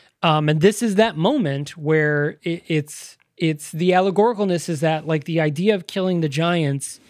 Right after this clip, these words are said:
was really her coming to grips with the fact that what we learn is, spoiler,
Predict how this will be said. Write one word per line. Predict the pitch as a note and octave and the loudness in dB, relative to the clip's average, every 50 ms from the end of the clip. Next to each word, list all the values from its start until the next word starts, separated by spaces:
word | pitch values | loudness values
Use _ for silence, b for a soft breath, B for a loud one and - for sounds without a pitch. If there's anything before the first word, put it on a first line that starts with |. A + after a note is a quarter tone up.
| b b b b b b b b b b b b | b b b b b b b b b b b b
was | E3+ E3+ D3+ D#3 | 0 0 2 4
really | F3 G3 G3 G3 G#3+ G3+ | 2 2 2 2 0 -4
her | F3+ - - - G3 F#3 F3+ F3+ F3+ F3+ F3+ F#3 G3 G3 - | -4 -6 -4 0 2 2 2 2 2 0 0 -2 -2 -6 -10
coming | - - F#3+ F3+ F3+ F3+ F3+ E3 | -8 -4 -2 0 0 0 0 -2
to | - F3 | -4 -6
grips | D#3+ D3 E3 E3 E3 E3+ E3 - - | -6 -2 0 2 2 0 0 -2 -4
with | E3+ D#3 | -4 -2
the | D#3 D3 | -2 -2
fact | - - D#3 D3 C#3+ - - | -2 0 -2 -2 -2 -2 -4
that | D3+ C#3+ C#3 D3 - - | -2 -2 -2 -4 -8 -8
what | D3+ C#3+ D#3 D#3 C#3 | -6 -2 -2 -2 -2
we | D3 D3+ D3 | -2 -2 -2
learn | D#3 F#3+ G#3+ G3+ F#3 F3 D#3+ | 2 2 2 2 2 0 0
is, | C#3 B2+ B2+ C#3 D3+ D3 - - | 0 -2 -2 -4 -6 -8 -10 -16
spoiler, | - - - - D#3 C3 B2+ A#2+ B2 B2 C#3 D3 | -18 -16 -10 -8 -6 -6 -6 -6 -8 -8 -8 -8